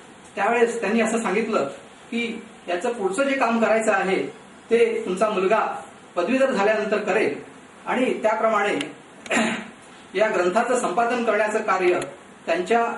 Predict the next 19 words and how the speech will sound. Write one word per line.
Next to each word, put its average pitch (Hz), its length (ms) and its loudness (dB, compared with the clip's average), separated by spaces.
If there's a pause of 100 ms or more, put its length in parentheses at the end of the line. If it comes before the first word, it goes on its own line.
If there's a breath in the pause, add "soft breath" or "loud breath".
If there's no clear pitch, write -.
(100)
इच्छेप्रमाणे, 214 680 0
आज्ञेप्रमाणे 202 600 -2 (400)
त्यांनी 208 180 -2
माझ्याकडे 196 420 0
सोपवलं." 180 440 -2 (760)
आणि 226 340 0 (800)
वास्तविक 233 500 0 (680)
या 214 160 4
ग्रंथामध्ये 233 480 0
जे 240 140 -2
काही 233 180 2
लिखाण 226 340 0
केलेलं 202 280 2
आहे, 185 280 0 (640)
ते 226 120 2
लिखाण 220 260 0
प्रेरणेने 226 400 0
झालेलं 185 320 0
आहे. - 200 -6